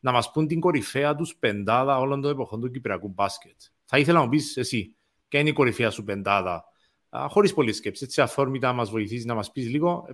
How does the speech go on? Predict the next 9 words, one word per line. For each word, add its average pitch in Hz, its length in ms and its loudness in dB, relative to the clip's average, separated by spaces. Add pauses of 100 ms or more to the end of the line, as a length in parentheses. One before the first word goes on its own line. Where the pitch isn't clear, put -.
ποιους - 180 -6
θεωρείς 143 320 0
τους 123 240 -10
top 139 120 2 (120)
πέντε, 127 440 -2 (500)
α, 113 720 -4
όλων 131 220 2
των 117 100 0
εποχών. 95 420 -8